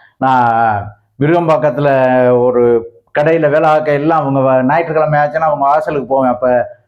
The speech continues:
நான் சொல்றது தொண்ணூத்தி ஏழு, தொண்ணூத்தெட்டுலாம். அப்ப போகையில அவன் கேப்டனை பார்க்க முடியாது. வாசல்ல ஒருத்தர் பெரிய கேட்ல பெரிய மீசை வச்சு செக்யூரிட்டி இருப்பார், அவரை தான் பார்த்துட்டு வருவான். அந்த பார்க்குற வாய்ப்புகள் அவர் அரசியலுக்கு வந்து திருப்பூர் மீட்டிங்லாம் வரும் பொழுது தான் எங்களுக்கு கிடைச்சிச்சு. அதனால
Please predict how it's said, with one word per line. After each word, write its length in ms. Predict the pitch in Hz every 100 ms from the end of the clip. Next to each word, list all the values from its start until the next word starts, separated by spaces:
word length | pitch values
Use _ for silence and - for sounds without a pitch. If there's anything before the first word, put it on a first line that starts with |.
| _
நான் 220 | 135 143
சொல்றது 420 | 143 156 151 147
தொண்ணூத்தி 220 | 160 151
ஏழு, 140 | 143 139
தொண்ணூத்தெட்டுலாம். 760 | 135 147 139 120 127 117 110 - _ _ _ _
அப்ப 240 | 127 143
போகையில 400 | 139 180 190 190
அவன் 640 | 196 160 151 139 139 127
கேப்டனை 400 | 113 180 196 190
பார்க்க 200 | 160 147
முடியாது. 520 | 143 127 120 131 175 - _ _ 127
வாசல்ல 400 | 170 220 226 208
ஒருத்தர் 260 | 180 165 143
பெரிய 280 | 160 185 214
கேட்ல 280 | 180 180
பெரிய 460 | 196 160 156 220 233
மீசை 320 | 175 190 196
வச்சு 200 | 165 165
செக்யூரிட்டி 360 | 156 151 180 156
இருப்பார், 220 | 131 139
அவரை 260 | 131 147 151
தான் 180 | 156
பார்த்துட்டு 280 | 147 139 120
வருவான். 280 | 123 110 107 104 - _ _
அந்த 220 | 151 151
பார்க்குற 460 | 156 185 233 233 220
வாய்ப்புகள் 480 | 196 196 196 202
அவர் 180 | 202 170
அரசியலுக்கு 540 | 156 160 175 180 165 156
வந்து 240 | 156 151
திருப்பூர் 380 | 165 170 165 147
மீட்டிங்லாம் 480 | 160 165 160 156 156
வரும் 240 | 147 165
பொழுது 320 | 156 147 139
தான் 120 | 151
எங்களுக்கு 360 | 147 123 117 123
கிடைச்சிச்சு. 360 | 123 120 95 104 - _ _ _
அதனால 600 | 123 139 170 190 165 127